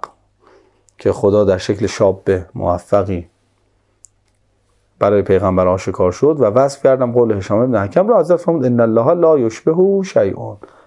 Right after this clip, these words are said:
هیچ چیزی شبیه خدا نیست، هیچ چیز شبیه خدا نیست. و سلام، به یک جملهٔ کامل،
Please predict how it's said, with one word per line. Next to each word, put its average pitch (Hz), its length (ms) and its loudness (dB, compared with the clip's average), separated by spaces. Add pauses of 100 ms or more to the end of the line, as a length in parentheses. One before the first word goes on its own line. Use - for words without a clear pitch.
(100)
هیچ 190 260 -2
چیزی 208 400 -4
شبیه 123 380 -2
خدا 143 500 0 (800)
نیست، 95 520 -8
هیچ 190 140 -2
چیز - 180 -14
شبیه 104 360 -4
خدا 135 280 -2
نیست. - 320 -10
و 139 80 -2
سلام، 104 460 -6
به - 80 -4
یک 165 200 -4
جملهٔ 123 260 0
کامل، 95 360 -4